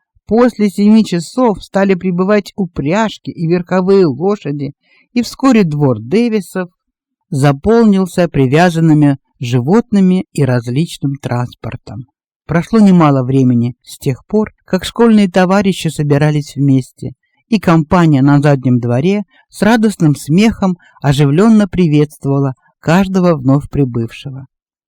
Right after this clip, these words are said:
Праздник начался на ближайшем пастбище. Молодые люди играли в мяч, а девушки энергично болели. Затем несколько девушек присоединились к игре,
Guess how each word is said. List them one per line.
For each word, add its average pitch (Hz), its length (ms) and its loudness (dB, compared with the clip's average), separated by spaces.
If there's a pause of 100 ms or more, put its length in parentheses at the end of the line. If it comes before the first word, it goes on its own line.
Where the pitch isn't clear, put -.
(320)
Праздник 170 540 0
начался 240 640 -2
на 139 160 0
ближайшем 151 760 -2
пастбище. 123 760 -8 (200)
Молодые 196 460 2
люди 156 420 2
играли 175 340 0
в 131 140 -8
мяч, 139 420 -2 (280)
а 143 120 0
девушки 208 460 0
энергично 143 720 2
болели. 120 640 -6 (280)
Затем 214 480 2
несколько 156 460 0
девушек 135 440 0
присоединились 156 880 0
к 262 60 0
игре, 147 540 0